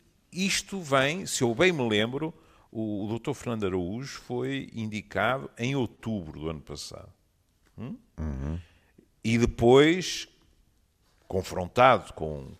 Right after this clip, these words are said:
Speaker 1: com o atraso, o, o Sr. Ministro da Saúde disse: "Até ao fim do primeiro semestre." Pronto, dir-me-ão, "Está a falar uns dias depois?" Estou, mas o semestre acabou.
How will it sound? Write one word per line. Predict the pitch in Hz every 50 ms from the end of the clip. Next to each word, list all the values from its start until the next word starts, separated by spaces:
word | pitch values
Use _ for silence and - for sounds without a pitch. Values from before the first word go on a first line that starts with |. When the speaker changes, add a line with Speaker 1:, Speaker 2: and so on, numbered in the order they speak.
| _ _ - - -
Speaker 1:
com | - 95 92 90
o | 90
atraso, | 87 - - - 85 85 78 80 90 95 101 101 131 143 147 160 - -
o, | - 110 85 80 82 - 78 76
o | 73
Sr. | - - 80 78
Ministro | 82 92 107 120 117 - -
da | 92 -
Saúde | - - 92 82 87 101 120 127 - _ - _ _ _ -
disse: | 78 87 113 135 131 - - - - _ _ _ _ _ _ -
"Até | 120 120 117 - - 147 165 170 165
ao | 147 131 117 -
fim | - - - 131 135 143 147 139 123 - _ _ _ _ _ _ _ -
do | 101 101 107 98
primeiro | - - 110 110 117 123 -
semestre." | - - - 85 73 69 62 - - - - - - _
Pronto, | - 127 151 160 120 87 - - - - - - -
dir-me-ão, | 78 85 101 101 98 101 107 117 117 110 95 80 - - - - _ _ _
"Está | - 147 135 127
a | 117
falar | - - 135 127 131 131 135
uns | 127 117 110 104
dias | 120 127 123 117 -
depois?" | - - 113 113 113 -
Estou, | - - - 151 175 180 151 101 - - - - - _ _ -
mas | - 120 120 123
o | 143
semestre | 123 - - - 147 147 160 175 - - - 175
acabou. | - - 226 220 233 233 202 175 160 151 156 165